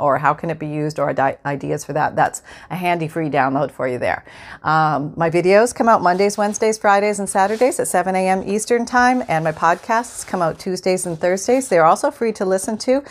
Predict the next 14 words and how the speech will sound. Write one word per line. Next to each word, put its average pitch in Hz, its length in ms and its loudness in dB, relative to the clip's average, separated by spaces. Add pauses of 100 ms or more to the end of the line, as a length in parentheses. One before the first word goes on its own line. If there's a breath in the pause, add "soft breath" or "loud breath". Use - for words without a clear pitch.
(340 loud breath)
uh, 180 260 6
different 202 320 0
material 214 500 0
from 190 340 0
the 190 100 0
audio 190 520 4
on 170 220 0
the 156 80 -2
videos, 240 600 2 (280 loud breath)
um, 170 500 4
and 170 260 0 (260)
they, 175 380 0
um, 156 600 2 (360)
uh, 131 500 -2